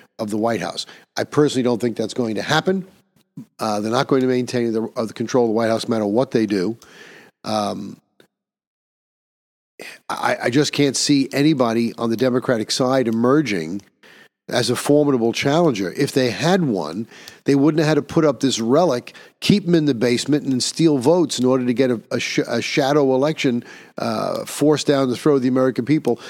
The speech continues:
The vast majority of the American people now don't believe in any way, shape, or form that, uh, Joe Biden was legitimately elected. And even those who, uh, voted for him,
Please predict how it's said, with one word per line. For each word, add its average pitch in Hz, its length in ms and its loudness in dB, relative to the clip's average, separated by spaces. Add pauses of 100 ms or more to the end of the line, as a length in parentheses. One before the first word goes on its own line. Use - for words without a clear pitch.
(180)
The 156 100 0
vast 190 280 2
majority 147 300 4
of 135 40 2
the 135 60 2
American 131 320 0
people 123 260 -4
now 123 160 0
don't 113 260 -2
believe 107 380 -2
in - 160 -10
any 151 140 2
way, 95 180 -4
shape, - 260 -8
or 107 80 -14
form 127 380 0 (560)
that, 127 240 -2 (540)
uh, 113 320 -6 (120)
Joe 127 200 0
Biden 123 340 0
was 113 140 -2
legitimately 127 480 -2
elected. 139 440 -2
And 139 140 -2
even 160 280 0
those 151 280 2
who, 139 260 0 (560)
uh, 123 280 -8
voted 185 400 4
for 117 100 -2
him, 120 220 -2